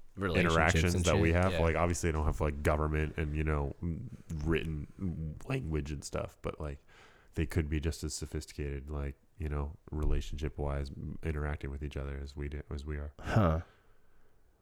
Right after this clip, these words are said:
Speaker 1: Don't th-, I mean, they're so smart, it's scary.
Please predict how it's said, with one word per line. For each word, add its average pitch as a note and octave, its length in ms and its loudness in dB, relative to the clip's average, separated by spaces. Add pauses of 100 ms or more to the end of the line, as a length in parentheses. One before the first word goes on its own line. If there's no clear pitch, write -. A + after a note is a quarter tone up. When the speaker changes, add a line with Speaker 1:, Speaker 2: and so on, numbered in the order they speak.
(460)
Speaker 1:
Don't G#2 340 8
th-, A2+ 160 4
I A2 100 6
mean, G#2 260 8
they're B2 160 12
so B2+ 160 8
smart, G2+ 300 10
it's E2 140 4
scary. D#2+ 540 6